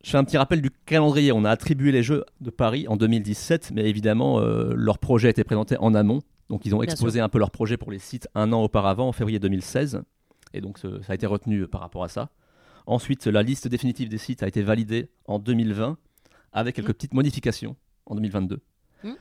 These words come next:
Speaker 1: Il y a un petit peu des jeux de chaises musicales, comme on dit.
Speaker 2: Toujours.
Speaker 1: Alors je vais préciser ra-, rapidement, euh, donc on sait qu'au départ, on avait un centre olympique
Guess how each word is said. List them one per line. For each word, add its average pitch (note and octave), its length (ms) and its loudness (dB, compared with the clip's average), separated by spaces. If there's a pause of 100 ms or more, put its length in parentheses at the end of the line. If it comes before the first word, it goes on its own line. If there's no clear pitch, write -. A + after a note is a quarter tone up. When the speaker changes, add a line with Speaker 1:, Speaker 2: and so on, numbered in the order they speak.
(120)
Speaker 1:
Il - 40 -4
y - 20 -2
a A2+ 40 0
un A2+ 60 -2
petit - 140 -4
peu C#3+ 100 2
des B2+ 100 4
jeux G#2+ 120 0
de G#2 460 8
chaises A#2 220 0
musicales, A#2+ 320 0
comme A2 140 -6
on G2+ 40 -6
dit. B2 180 -10 (240)
Speaker 2:
Toujours. G3 400 -8
Speaker 1:
Alors G2+ 100 0
je A#2 60 0
vais - 20 0
préciser A#2+ 340 -2
ra-, G2+ 120 4
rapidement, A#2+ 440 2
euh, A2 60 4
donc A#2 160 -2
on G#2+ 80 -4
sait C3+ 160 -4
qu'au A#2 100 -2
départ, A#2+ 320 2
on A#2 100 2
avait G2+ 180 2
un G2 160 2
centre - 360 -2
olympique A#2+ 460 0